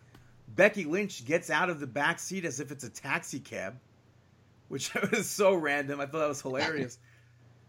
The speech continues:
Speaker 1: But, uh, she ends up going to the ring,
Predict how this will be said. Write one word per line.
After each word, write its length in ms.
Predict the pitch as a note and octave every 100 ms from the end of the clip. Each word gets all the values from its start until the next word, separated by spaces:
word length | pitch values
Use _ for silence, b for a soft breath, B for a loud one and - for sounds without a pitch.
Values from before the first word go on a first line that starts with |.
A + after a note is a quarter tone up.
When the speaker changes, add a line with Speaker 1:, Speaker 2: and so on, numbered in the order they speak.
| - - -
Speaker 1:
But, 340 | C#3 C#3 B2+ C#3
uh, 400 | B2+ B2+ A2+ -
she 320 | - F3+ F3
ends 220 | D#3+ C3+
up 240 | D#3 B2+
going 420 | - C#3 C#3+ C#3 B2+ -
to 520 | C#3 C3+ C3 B2+ - - - - - - -
the 80 | B2
ring, 360 | A#2 C3 B2+